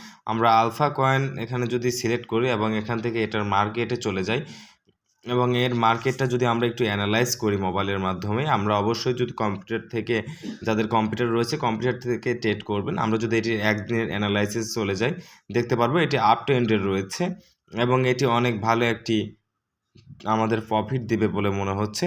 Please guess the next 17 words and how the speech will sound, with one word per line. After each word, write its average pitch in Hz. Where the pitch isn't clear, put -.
তো 113
আমরা 104
এখান 123
থেকে 131
যদি 131
এই 117
মার্কেটটা 104
কিনতে 110
চাই, 113
তার 123
জন্য 135
আমাদেরকে 123
কি 120
করতে 131
হবে? 135
আমরা 110
যদি 117